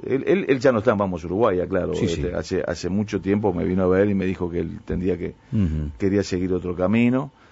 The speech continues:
Speaker 1: Yo le dije, "Adelante, Guillermo", como les digo a todos, este, este,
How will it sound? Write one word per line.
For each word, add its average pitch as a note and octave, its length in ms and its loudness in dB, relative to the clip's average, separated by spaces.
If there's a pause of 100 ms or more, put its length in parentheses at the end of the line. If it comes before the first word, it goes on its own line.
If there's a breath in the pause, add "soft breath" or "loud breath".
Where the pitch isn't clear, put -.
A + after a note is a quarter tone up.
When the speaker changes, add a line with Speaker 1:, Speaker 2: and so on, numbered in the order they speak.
(240 soft breath)
Speaker 1:
Yo - 100 -2
le B2 60 2
dije, G#2+ 120 2
"Adelante, A#2 380 2
Guillermo", F2+ 480 0
como D#2+ 200 -8
les E2+ 100 -8
digo F2+ 180 0
a F2+ 40 -2
todos, G#2+ 380 2
este, E2+ 360 -6 (760)
este, G2 220 -8